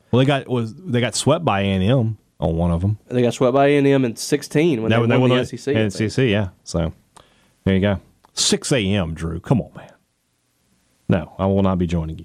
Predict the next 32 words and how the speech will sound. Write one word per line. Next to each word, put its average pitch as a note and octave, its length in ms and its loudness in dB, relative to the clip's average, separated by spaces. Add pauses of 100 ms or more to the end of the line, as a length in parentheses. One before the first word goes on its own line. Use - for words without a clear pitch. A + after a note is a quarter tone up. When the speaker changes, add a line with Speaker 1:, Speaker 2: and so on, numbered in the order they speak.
(100)
Speaker 1:
I G2+ 80 0
appreciate A2 480 -2
the F2+ 80 -6
invite, D#2+ 380 -10
though. - 120 -20
It D#2+ 80 -20
was E2+ 100 -18
very E2 180 -4
nice. - 260 -18 (400)
All F3 80 2
right, C#3 180 -2
uh, D3 200 2
tomorrow's E3 400 2
show, D#3+ 440 -2 (140)
uh, A2+ 580 2
we're C#3+ 120 2
gonna E3 80 2
do, D#3 160 0
w-, D#3 180 -4
tomorrow F3 300 2
we're E3 100 2
gonna C#3 80 2
focus C3 300 -2
more, A#2+ 240 0
again, A#2 160 0
on G2+ 100 -2
football, A#2 460 -2 (260)
our G#2 100 0
spring B2 360 -2
football, G#2 560 0
uh, F2+ 160 -2
preview, A2 560 0